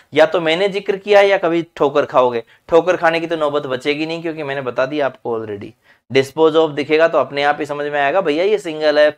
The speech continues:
के लिए पूछ रहा है कि डबल एफ के लिए पूछ रहा है, अपने आप समझ में आ जाएगा आपको। समझ में आई बात? तो ये कहा आप लोगों को कि किसी नाउन के अंदर एस या ईएस लगना है या नहीं लगना है,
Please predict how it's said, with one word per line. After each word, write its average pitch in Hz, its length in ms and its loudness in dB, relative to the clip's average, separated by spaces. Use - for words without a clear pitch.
के 156 80 -4
लिए 147 120 0
पूछ 135 280 -10
रहा 143 100 -4
है 170 60 -6
कि 214 100 0
डबल 160 300 -2
एफ 147 200 -2
के 139 80 -6
लिए 135 120 -4
पूछ 131 260 -12
रहा 190 120 4
है, 160 160 2
अपने 131 260 -4
आप 127 120 0
समझ 123 240 -8
में 123 120 -6
आ 117 60 -4
जाएगा 107 260 -4
आपको। - 340 -16
समझ 143 180 -6
में 160 100 0
आई 175 100 0
बात? 190 260 2
तो 143 80 -4
ये 143 180 -2
कहा 165 240 0
आप 170 260 2
लोगों 156 260 -2
को 185 260 -6
कि 151 120 -2
किसी 214 440 -4
नाउन 175 360 2
के 160 160 -2
अंदर 160 380 0
एस 156 280 4
या 175 100 4
ईएस 165 320 0
लगना 139 360 -2
है 165 140 0
या 165 100 0
नहीं 143 160 -6
लगना 147 280 -2
है, 170 240 -6